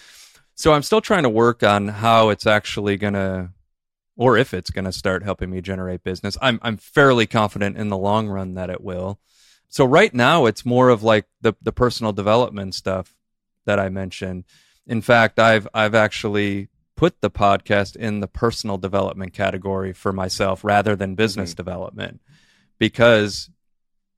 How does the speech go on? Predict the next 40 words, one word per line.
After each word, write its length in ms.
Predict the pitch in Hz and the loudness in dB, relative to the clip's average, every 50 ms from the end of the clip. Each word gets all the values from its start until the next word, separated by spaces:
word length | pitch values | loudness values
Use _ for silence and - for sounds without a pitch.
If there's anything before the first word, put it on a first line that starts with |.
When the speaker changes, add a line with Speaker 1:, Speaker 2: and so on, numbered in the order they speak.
| _ _ - | _ _ -10
Speaker 1:
it's, 180 | 107 101 - - | -10 -10 -10 -10
it's 200 | 107 - - - | -16 -14 -10 -6
making 380 | 113 104 101 - 107 101 101 | -4 -4 -4 -4 -6 -6 -4
me 400 | 98 101 98 98 98 98 98 101 _ _ | -4 -4 -2 -2 -4 -4 -6 -8 _ _
better 480 | - - 98 - 98 98 98 101 104 104 | -20 -18 -10 -4 -2 0 2 2 4 4
at 180 | 104 104 - | 2 2 0
having 300 | 104 107 107 101 104 104 | -2 -4 -2 -2 -2 -4
conversations, 840 | 95 - 110 107 104 101 95 - 104 98 95 - - 92 87 92 - | -4 -2 -4 -2 -2 -4 -4 -4 -4 -4 -4 -6 -12 -16 -16 -16 -12
better 300 | - 98 98 98 98 101 | -8 -6 -4 -2 -2 -2
at 160 | 98 - - | -2 -4 -6
listening, 640 | 104 101 - - 98 92 90 87 87 90 92 98 - _ _ _ | -8 -8 -8 -8 -10 -10 -12 -14 -16 -16 -18 -20 -20 _ _ _
better 360 | - 92 - 107 110 110 110 | -6 0 0 2 4 4 4
at 320 | 107 107 107 104 104 98 _ _ _ _ _ _ _ _ _ _ _ _ _ - | 4 4 4 4 2 0 _ _ _ _ _ _ _ _ _ _ _ _ _ -2
thinking 320 | 120 117 113 - 120 113 | -2 -2 0 -2 -4 -4
critically, 640 | - - 117 117 123 - - 101 90 85 85 87 - _ _ _ _ - | -2 -2 0 0 0 0 -4 -10 -10 -10 -12 -16 -20 _ _ _ _ -10
you 100 | 104 98 | -10 -6
know, 220 | 95 95 98 98 | -4 -4 -2 -2
and 140 | 98 95 - | -4 -6 -6
provide, 480 | - 117 101 92 104 101 104 104 98 | -6 -6 -4 -2 0 0 0 0 0
which 220 | 90 107 101 - - | -2 -6 -8 -6 -2
helps 300 | 117 107 95 - - - | -2 -2 -2 -2 -6 -8
in 120 | 107 98 - | -8 -8 -6
financial 400 | - 104 98 98 92 - - - | -6 -4 -4 -4 -6 -8 -8 -10
planning 340 | - 104 95 95 101 101 98 | -8 -8 -6 -6 -6 -8 -10
to 120 | - 95 | -12 -16
think 240 | 87 - 110 98 _ | -14 -12 -12 -12 _
critically, 420 | - - 104 101 95 - 107 98 | -6 -4 -4 -4 -4 -8 -8 -10
be 180 | 95 90 107 104 | -8 -8 -8 -10
creative, 600 | - - - 113 101 98 98 101 101 101 - _ | -10 -6 -4 -4 -2 -2 -2 -4 -6 -8 -10 _
provide, 480 | - - 95 92 104 101 101 98 95 - _ _ _ _ _ _ _ - | -12 -12 -6 -2 0 0 0 0 -2 -6 _ _ _ _ _ _ _ -6
you 60 | 113 | -4
know, 140 | 107 95 92 _ _ _ _ _ _ _ _ _ _ - - - - | -4 -4 -6 _ _ _ _ _ _ _ _ _ _ -20 -12 -4 0
different 360 | - 120 - - 113 107 110 | 0 0 2 2 0 0 0
outside 400 | - 107 104 - - 113 104 101 | 0 -2 -2 -2 0 0 2 2
of 60 | 101 | 2
the 60 | 98 92 | 0 2
box 300 | 107 101 98 95 - - | 2 0 0 0 -4 -6
type 220 | - 104 95 - | -4 -4 -4 -4
of 100 | 95 90 | -6 -10
solutions. 520 | - - 98 95 98 104 - 113 107 - | -8 -8 -8 -6 -6 -6 -6 -8 -8 -8